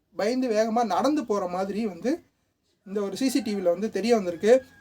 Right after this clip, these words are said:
So, அதுக்கப்புறம் என்ன பண்ணியிருக்காங்க அப்படின்னு பார்த்தீங்கன்னா, நிறைய நீண்ட தேடுதலுக்கு அப்புறம் நேத்திக்கு செவ்வாய்க்கிழமை வந்து பக்கத்துலேயே,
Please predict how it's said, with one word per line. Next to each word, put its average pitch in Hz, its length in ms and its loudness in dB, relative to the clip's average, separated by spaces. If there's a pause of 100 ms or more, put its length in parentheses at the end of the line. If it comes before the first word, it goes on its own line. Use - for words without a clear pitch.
So, 247 160 8
அதுக்கப்புறம் 330 460 8
என்ன 277 140 4
பண்ணியிருக்காங்க 233 480 4
அப்படின்னு 220 160 -2
பார்த்தீங்கன்னா, 202 400 4
நிறைய 233 400 8
நீண்ட 311 320 6
தேடுதலுக்கு 269 500 8
அப்புறம் 202 400 4 (400)
நேத்திக்கு 233 560 0 (260)
செவ்வாய்க்கிழமை 247 600 6
வந்து 196 360 0 (140)
பக்கத்துலேயே, 247 680 2